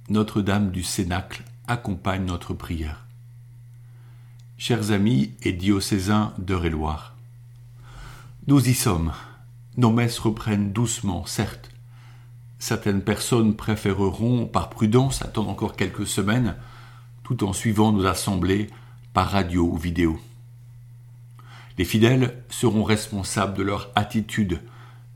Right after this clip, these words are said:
des distances physiques, mais qui ne doivent pas être des barrières pour la vie fraternelle, chacun pouvant inventer le geste adéquat pour s'accueillir mutuellement. Il est possible que les contraintes imposées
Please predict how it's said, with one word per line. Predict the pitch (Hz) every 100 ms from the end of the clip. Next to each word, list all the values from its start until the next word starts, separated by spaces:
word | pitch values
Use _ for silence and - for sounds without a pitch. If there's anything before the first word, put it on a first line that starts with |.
| -
des | 107
distances | 92 101 - 104 -
physiques, | 127 107 104 98 - - - - - - - - - -
mais | 107
qui | - 107
ne | 101
doivent | 104 117 117 -
pas | 110 98
être | 110 98 - 92
des | 92 85
barrières | 92 90 101 123 117
pour | - 95
la | 87
vie | 107
fraternelle, | 107 113 - 98 95 95 127 104 - - - - - - -
chacun | 104 - 139
pouvant | 131 127 110 120 123 113
inventer | 104 107 101 120
le | 95
geste | 92 107 110 - - -
adéquat | 107 95 90 - 110 120 135 - - -
pour | 110 -
s'accueillir | - 104 110 104 98
mutuellement. | 104 104 - 95 92 87 87 - - - - - - - - - - - -
Il | 117
est | 104
possible | 107 - 120
que | -
les | 107 98
contraintes | - 101 - 123 117 - -
imposées | 113 110 113 95 107 123 131